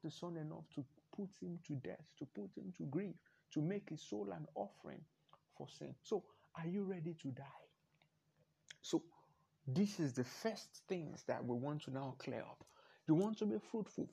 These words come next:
Fruitfulness and practicality demands death, and this death comes in different places. The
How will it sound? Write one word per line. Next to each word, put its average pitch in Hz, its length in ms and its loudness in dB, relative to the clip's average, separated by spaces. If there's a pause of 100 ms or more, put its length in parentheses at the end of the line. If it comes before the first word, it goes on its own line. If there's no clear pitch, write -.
Fruitfulness 240 640 0
and 202 180 -4
practicality 185 880 -2 (380)
demands 147 720 2 (180)
death, - 240 0 (120)
and 139 220 0
this 170 180 2 (100)
death 160 240 0 (360)
comes 151 340 -2
in 131 100 0
different 123 420 -4
places. 123 280 0 (500)
The 156 160 10